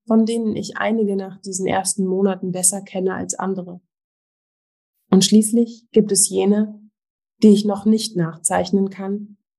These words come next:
weil sie mir noch ganz verborgen sind. Eine unserer Gemeinsamkeiten ist, wie sehr wir differenziert dargelegte Argumentationen zu schätzen wissen. Uns beiden ist das wichtig,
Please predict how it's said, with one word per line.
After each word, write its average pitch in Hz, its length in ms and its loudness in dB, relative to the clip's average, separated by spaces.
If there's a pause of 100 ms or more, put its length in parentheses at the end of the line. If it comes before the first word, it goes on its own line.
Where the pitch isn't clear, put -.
(140)
weil 196 200 4
sie 190 160 0
mir 196 160 2
noch 185 200 -6
ganz 190 260 -4
verborgen 190 460 -4
sind. 180 340 -12 (2000)
Eine 196 240 4
unserer 202 200 2
Gemeinsamkeiten 190 760 -6
ist, - 360 -2 (300)
wie 214 140 6
sehr 208 260 4
wir 202 220 -6
differenziert 208 880 -4
dargelegte 190 580 -4
Argumentationen 190 760 2
zu 202 120 -2
schätzen 202 440 -4
wissen. 180 360 -16 (960)
Uns 185 180 0
beiden 190 260 2
ist 196 140 0
das 185 160 -8
wichtig, 233 500 -4